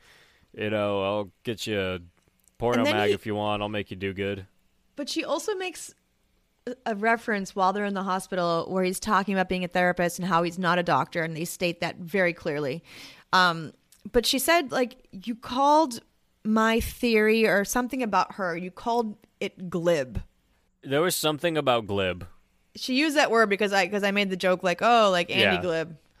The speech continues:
Speaker 2: <laughs> Um, Andy Gibb. But, um, the, the glib thing makes me think that she was maybe working on this thesis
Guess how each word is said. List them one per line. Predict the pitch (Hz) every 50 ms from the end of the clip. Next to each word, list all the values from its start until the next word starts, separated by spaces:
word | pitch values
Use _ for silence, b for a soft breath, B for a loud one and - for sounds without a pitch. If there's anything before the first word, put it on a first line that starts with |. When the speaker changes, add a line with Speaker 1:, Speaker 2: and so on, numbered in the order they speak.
| - -
Speaker 2:
<laughs> | 262 262 240 226 233 226 226 226 226 220 208 214 B B 285 B B B B B 240 B -
Um, | 240 240 220 226 220 214 220 208 208 214 208 185 - - - -
Andy | 185 185 185 180
Gibb. | 165 175 180 165 170 - B B 285 254 B _
But, | - 220 214
um, | 214 208 202 202 196 196 196 190 190 185 - - -
the, | - 214 202
the | 196 196 - 233
glib | 214 190 240 247 285 349 320
thing | - - - 247 233 226 220 214 214 - -
makes | 214 214 214 208 - -
me | 220 208 202
think | 202 - 226 214 214 208 208
that | - 202 190 190 -
she | - - 214
was | 202 196 190 185 202
maybe | 196 196 202 208 214 247 240
working | 208 202 208 208 - 226 208 190
on | 185 180
this | 180 170 175 -
thesis | - - 240 240 233 - - 240 220 220 220 - - -